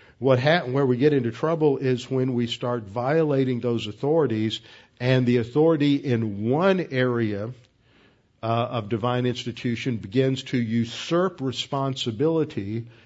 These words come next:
in another area. For example, when, uh, a government usurps God's responsibility,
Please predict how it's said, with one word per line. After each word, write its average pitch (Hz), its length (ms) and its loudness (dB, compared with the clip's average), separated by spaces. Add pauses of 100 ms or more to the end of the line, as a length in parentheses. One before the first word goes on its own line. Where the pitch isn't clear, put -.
(120)
in 131 220 2
another 139 680 2
area. 107 460 -4
For 131 260 0
example, 123 640 0 (1500)
when, 135 500 4 (720)
uh, 113 280 -2 (920)
a 127 300 4
government 139 880 0 (720)
usurps 127 640 2
God's 139 560 0
responsibility, 117 1120 -6